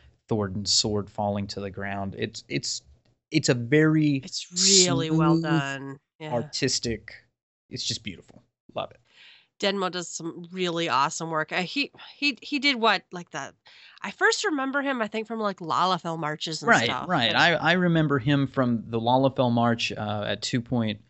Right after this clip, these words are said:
Speaker 1: I guess that was beta, really, but
Speaker 2: Beta. It was beta. We couldn't post pictures.
Speaker 1: like, beta three, beta four, and, um,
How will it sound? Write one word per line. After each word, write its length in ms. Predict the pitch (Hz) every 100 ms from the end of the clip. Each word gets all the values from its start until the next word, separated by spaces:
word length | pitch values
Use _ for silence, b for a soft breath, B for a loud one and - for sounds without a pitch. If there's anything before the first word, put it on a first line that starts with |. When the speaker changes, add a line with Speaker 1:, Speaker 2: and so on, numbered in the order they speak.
| _ b -
Speaker 1:
I 40 | 196
guess 200 | - -
that 120 | 240
was 120 | 160
beta, 400 | 98 104 123 117
really, 420 | 101 110 127 104 101
but 100 | 196
Speaker 2:
Beta. 400 | 240 220 185 175
It 60 | 220
was 140 | 202
beta. 340 | 226 247 262
We 100 | 220
couldn't 280 | 196 240 233
post 280 | 233 202 -
pictures. 440 | 208 220 - 139
Speaker 1:
like, 180 | 135 123
beta 220 | 131 139
three, 420 | 135 - 127 135 127
beta 280 | 117 117 113
four, 600 | - 123 117 107 104 -
and, 460 | 120 117 113 113 107
um, 460 | 107 104 107 107